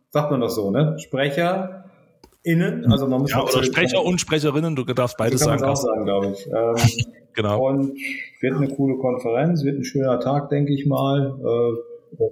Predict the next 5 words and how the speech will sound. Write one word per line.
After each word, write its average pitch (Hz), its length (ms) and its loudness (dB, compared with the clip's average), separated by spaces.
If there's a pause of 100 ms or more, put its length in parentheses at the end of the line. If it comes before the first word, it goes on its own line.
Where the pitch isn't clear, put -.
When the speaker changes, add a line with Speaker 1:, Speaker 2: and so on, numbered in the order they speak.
(160)
Speaker 1:
mitten 123 720 0
im 107 260 0
hoffentlich 120 440 0
sonnigen 127 600 0
Erfurt. 117 720 -2